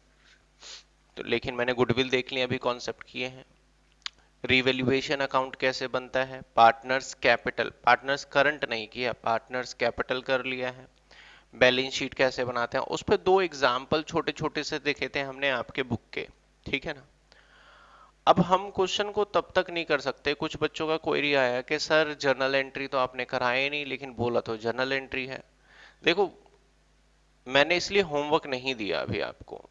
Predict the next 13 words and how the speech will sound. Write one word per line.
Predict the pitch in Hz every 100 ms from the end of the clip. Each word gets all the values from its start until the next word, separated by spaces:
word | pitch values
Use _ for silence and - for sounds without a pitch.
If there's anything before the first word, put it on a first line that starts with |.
| -
मैं | 120 117 135 156 -
कई | 135 139
क्लासेस | 147 127 - 127
से | -
कह | - 127
रहा | 120
हूं | 120
कि | 151
अभी | 143 147
आपको | 143 131 - 160
homework | 151 123 127
नहीं | 147 165 160
करना। | 110 101 98